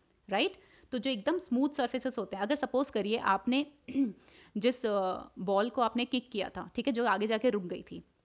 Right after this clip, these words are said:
ठीक है, अगर वो सरफेस एकदम ही स्मूथ हो, बिल्कुल स्मूथ हो, ठीक है,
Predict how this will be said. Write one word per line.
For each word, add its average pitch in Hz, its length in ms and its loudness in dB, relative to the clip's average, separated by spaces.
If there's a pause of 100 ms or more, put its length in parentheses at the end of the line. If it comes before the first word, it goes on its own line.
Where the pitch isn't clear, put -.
ठीक 226 140 -8
है, 277 140 -2 (300)
अगर 285 320 6
वो 285 220 2
सरफेस 214 640 0
एकदम 240 420 2
ही 311 180 4
स्मूथ 240 300 -2
हो, 196 80 -2
बिल्कुल 233 360 -2
स्मूथ 240 400 0
हो, - 220 -10 (440)
ठीक 226 180 -4
है, 339 140 2